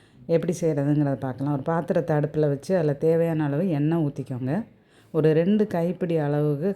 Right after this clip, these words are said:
கடலைப்பருப்பு, கடலைப்பருப்பு போட்டு லேசா வறுக்கணும். இது வறுபட்டுக்கிட்டு இருக்கும்போது இது காரத்துக்கு தேவையான அளவு மிளகா வத்தல், மூணு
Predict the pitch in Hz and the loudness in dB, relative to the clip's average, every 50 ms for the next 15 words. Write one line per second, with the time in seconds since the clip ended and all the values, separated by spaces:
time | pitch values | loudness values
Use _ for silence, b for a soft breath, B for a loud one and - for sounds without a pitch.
0 | - 151 139 156 160 165 151 151 147 127 123 - - - - - _ _ _ - | -2 -2 0 2 2 0 0 0 -2 -4 -4 -6 -10 -14 -14 -16 _ _ _ -8
1 | 151 147 156 156 165 151 151 147 139 127 143 139 - 151 143 170 180 151 143 143 | -6 -4 -2 -2 -2 -2 -2 -2 -4 -4 -6 -8 -6 -6 -4 -2 0 0 0 0
2 | 139 - 170 147 127 127 139 165 160 - 160 147 147 156 185 170 147 151 160 170 | 0 -2 -2 -2 -2 -2 -2 -2 -2 -2 0 0 0 2 0 0 0 0 0 0
3 | 165 180 165 147 165 156 139 - 139 135 - 143 143 143 135 135 139 170 240 294 | 0 0 0 0 0 -2 -2 -2 -4 -6 -2 -2 0 0 2 2 2 2 2 2
4 | - B B B B B B B B B B B B B 175 165 151 147 151 170 | 0 B B B B B B B B B B B B B -6 -4 -4 -2 -2 -2
5 | 170 180 196 208 214 214 208 170 165 147 - 151 151 156 147 147 147 151 143 143 | 0 2 2 2 2 0 -2 -2 -2 0 0 2 2 2 2 2 2 2 2 2
6 | 143 139 131 127 139 135 143 175 254 302 - - _ _ _ _ - 143 147 143 | 0 0 -2 -2 -2 0 2 2 2 0 -2 -8 _ _ _ _ -4 -2 0 0
7 | 160 165 160 151 143 143 - 143 131 139 151 160 165 160 | 0 0 0 -2 -2 -4 -4 -4 0 0 2 2 2 2